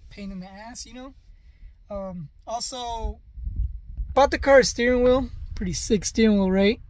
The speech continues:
And a little maintenance here and there, but, uh, it has, like, a hundred sixty thousand miles, it's hundred, yeah, some hundred sixty something,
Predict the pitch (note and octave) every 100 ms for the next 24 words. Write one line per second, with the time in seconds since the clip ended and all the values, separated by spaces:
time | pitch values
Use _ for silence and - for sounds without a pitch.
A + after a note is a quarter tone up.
0 | - - G#3+ G3 G3 F#3+ F#3 - - -
1 | - - - - - C4 B3+ B3 A3+ A#3+
2 | B3+ - B3 A#3+ G#3+ G3+ A3+ B3 G3+ G3+
3 | G3 F#3+ F#3+ F#3+ A3+ B3 B3 G#3+ G#3+ A3
4 | - G#3 G3 G#3+ G3+ G3 G3 G#3+ A#3+ B3
5 | - G3+ G3 F3+ - - - - - G3+
6 | D#3+ G#3+ G#3 G3+ - E3 G#3+ A3 - G#3+
7 | - - A3 G#3 A3+ A3